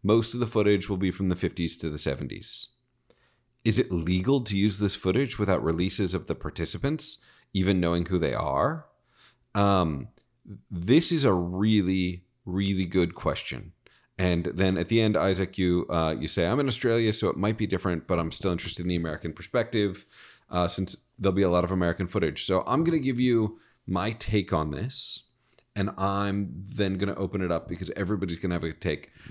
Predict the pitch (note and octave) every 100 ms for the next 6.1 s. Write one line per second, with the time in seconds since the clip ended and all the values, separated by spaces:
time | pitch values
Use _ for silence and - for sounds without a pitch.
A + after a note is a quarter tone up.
0 | - A#2+ A2 - _ _ _ _ _ _
1 | _ _ - D#3 F#3+ F#3 C3+ A2+ - F#2
2 | - _ _ _ - D3+ G#3 D#3 - A#2+
3 | A2+ - F2 - F2+ D2+ G1+ A#1 A2 -
4 | _ _ _ F#2 F#2 G#2 B2 C3+ D#3+ E3+
5 | E3+ D3+ C#3+ - A2+ G#2+ E2+ C2+ B1+ G2+
6 | -